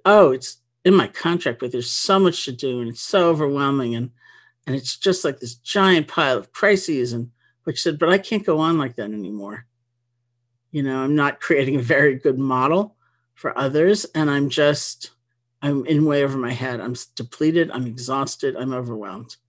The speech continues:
So I'm gonna start taking a lunch break." And because we were meeting in between retreats, we got to hear progress. So she came in at first and she said, "Didn't work."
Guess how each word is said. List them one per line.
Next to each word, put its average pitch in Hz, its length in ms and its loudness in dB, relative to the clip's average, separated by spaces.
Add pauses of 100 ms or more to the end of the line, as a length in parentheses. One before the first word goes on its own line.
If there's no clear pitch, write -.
(500)
So - 160 -4
I'm 147 60 2
gonna 147 80 2
start 131 320 -2
taking 127 240 -6
a 123 60 -8
lunch 117 300 -8
break." 110 240 -14 (1200)
And 151 100 -2
because 202 320 6
we 214 60 6
were 180 160 8
meeting 156 800 2
in 139 180 -2
between 139 640 -4
retreats, 131 920 -6 (840)
we 151 120 -2
got 143 240 0
to 135 80 -4
hear 135 240 -6
progress. 175 640 0
So - 160 -4
she 127 160 -8
came 165 320 -2
in 151 220 -4 (1200)
at - 80 -12
first 147 640 2
and 123 140 -4
she 131 120 -10
said, 120 280 -8
"Didn't 147 240 0
work." 139 480 -6